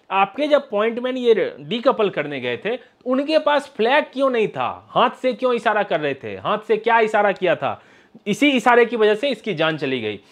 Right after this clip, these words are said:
दूसरी चीज, आपके कोई सुपरवाइजर लेवल के वहां पे ऑफिसर क्यों नहीं थे जो सुपरविजन करते, कपल डीकपल जब हो रही है तो कोई क्यों नहीं थे?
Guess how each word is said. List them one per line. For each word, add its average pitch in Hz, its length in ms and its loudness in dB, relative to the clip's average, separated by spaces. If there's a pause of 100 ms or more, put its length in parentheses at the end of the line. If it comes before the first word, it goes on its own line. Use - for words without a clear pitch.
(160)
दूसरी 247 380 4
चीज, 165 280 2 (280)
आपके 196 380 2
कोई 233 220 4
सुपरवाइजर 214 600 0
लेवल 160 280 0
के 208 240 -4 (120)
वहां 127 220 -4
पे 180 120 -4
ऑफिसर 127 460 -4
क्यों 294 220 0
नहीं 220 180 2 (100)
थे - 280 -16 (580)
जो 131 200 2
सुपरविजन 214 580 6
करते, 147 340 2
कपल 160 360 0
डीकपल 151 440 0
जब 147 140 2
हो 139 160 0
रही 143 180 0
है 185 100 -4
तो 214 140 -4
कोई 214 220 4
क्यों 269 300 0
नहीं 185 200 0
थे? 101 160 -12